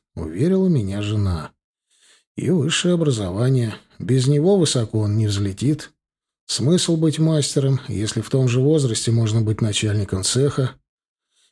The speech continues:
Я много поездил по промышленным предприятиям по линии знания и немало видел начальников больших цехов, которым ещё и тридцати нет,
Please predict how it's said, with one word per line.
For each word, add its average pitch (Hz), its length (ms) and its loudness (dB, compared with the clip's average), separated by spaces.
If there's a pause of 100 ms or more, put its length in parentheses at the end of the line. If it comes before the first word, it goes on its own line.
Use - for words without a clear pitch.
Я 139 180 0
много 226 340 4
поездил 151 520 2
по 113 120 -2
промышленным 127 640 0
предприятиям 143 760 2
по 131 120 0
линии 156 320 4
знания 139 640 0 (140)
и 110 100 0
немало 131 460 4
видел 160 320 4
начальников 147 680 2
больших 127 400 0
цехов, 151 480 0
которым 147 460 0
ещё 139 320 2
и 143 80 2
тридцати 139 640 0
нет, 175 340 0